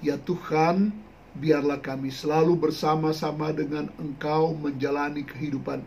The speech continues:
ini dalam suka duka, karena di sanalah letak kebahagiaan ketika hidup bersama dengan Tuhan.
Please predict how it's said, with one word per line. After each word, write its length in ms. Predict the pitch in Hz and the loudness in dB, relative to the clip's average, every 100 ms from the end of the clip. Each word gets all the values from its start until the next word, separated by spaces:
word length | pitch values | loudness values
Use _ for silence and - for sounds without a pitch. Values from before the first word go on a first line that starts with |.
| - | -10
ini 320 | 165 151 156 | -6 -2 -2
dalam 320 | 139 135 139 | -2 -4 -6
suka 480 | - - 165 - 143 | -12 -10 -10 -6 -6
duka, 560 | 139 156 - 170 214 - - - - - | -6 -8 -4 -2 -2 -6 -18 -20 -20 -20
karena 480 | - 143 139 139 131 | -6 -4 -4 -4 -6
di 80 | 127 | -4
sanalah 640 | 127 151 147 147 139 135 - - - | -2 -2 0 2 2 0 -6 -20 -14
letak 560 | - 156 - 180 170 - | -2 -2 2 0 0 -6
kebahagiaan 800 | 156 135 127 135 123 131 123 131 135 - - - | -6 -4 -4 -6 -4 -4 -4 -8 -10 -18 -20 -10
ketika 400 | 156 - 160 151 | -8 -6 -6 -4
hidup 400 | 135 185 156 139 127 | -4 -2 0 -2 -4
bersama 480 | 131 123 135 131 131 | -8 -8 -8 -8 -8
dengan 320 | 135 127 127 131 | -8 -10 -10 -12
Tuhan. 320 | 139 127 | -12 -10